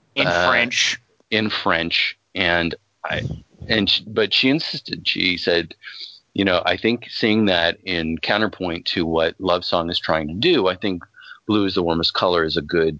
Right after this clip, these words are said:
Speaker 2: counterpoint to what, uh, Love Song is trying to do." So I went ahead and, and did that. I went ahead and watched Blue Is the Warmest Color, and that's the movie that I really want to talk about as far as saying,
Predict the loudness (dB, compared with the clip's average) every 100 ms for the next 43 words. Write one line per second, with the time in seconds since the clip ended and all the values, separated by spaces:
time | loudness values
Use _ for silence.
0 | -6 -2 0 0 0 -2 -2 -2 -2 0
1 | -2 _ _ -20 -20 _ _ -2 0 2
2 | 2 2 0 0 0 -4 -4 -6 -4 -6
3 | -4 -2 2 2 2 -2 -12 0 2 2
4 | 2 2 2 0 -2 -2 0 2 0 -2
5 | -8 _ -6 0 2 2 2 2 2 0
6 | -4 -2 2 2 0 0 0 0 0 0
7 | 0 2 0 0 0 2 2 2 2 0
8 | 0 0 0 2 4 4 4 2 0 -2
9 | -2 0 -2 -2 -4 0 2 4 2 -2
10 | -2 0 2 0 -4 -8